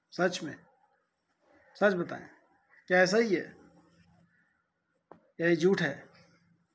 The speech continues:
तो ऐसी गपशप तो होती रहती है। क्रिकेट में आपको पता है, प्लेयर्स जो होते हैं, अपनी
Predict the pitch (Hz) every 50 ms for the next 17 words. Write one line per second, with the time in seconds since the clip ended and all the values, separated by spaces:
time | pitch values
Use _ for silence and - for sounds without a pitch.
0 | _ _ _ _ _ _ _ _ _ _ _ _ _ _ _ _ _ _ _ _
1 | _ _ _ _ _ _ _ - 202 208 226 233 269 226 220 214 214 - - 214
2 | 220 - 185 - - 165 156 160 156 147 147 139 131 127 131 143 143 - 180 180
3 | 175 196 190 180 185 180 175 180 170 170 165 - 180 156 165 156 147 165 165 165
4 | 165 170 170 180 180 175 165 165 170 160 156 160 156 165 160 160 160 156 143 151
5 | 160 -